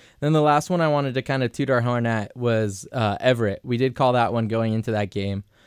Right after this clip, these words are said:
Uh, one thing I s-, I know I, I liked from Everett was the rationale kinda behind it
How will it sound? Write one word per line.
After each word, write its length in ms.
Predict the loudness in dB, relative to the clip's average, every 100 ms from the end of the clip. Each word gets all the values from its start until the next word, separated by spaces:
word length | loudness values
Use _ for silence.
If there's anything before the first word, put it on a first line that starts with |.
| _ _
Uh, 280 | -4 -2 0
one 220 | 2 0
thing 180 | 2 0
I 80 | -2
s-, 160 | -4 -4
I 100 | -2
know 180 | 0 0
I, 220 | 0 0 -4 0
I 100 | 2
liked 260 | 2 0
from 200 | -4 -6 -2
Everett 460 | -2 2 0 0
was 640 | -2 0 2 2 -2 -6 -8
the 100 | 0
rationale 460 | 0 0 -2 -2 -2
kinda 220 | -2 -4
behind 200 | -2 -2
it 160 | -4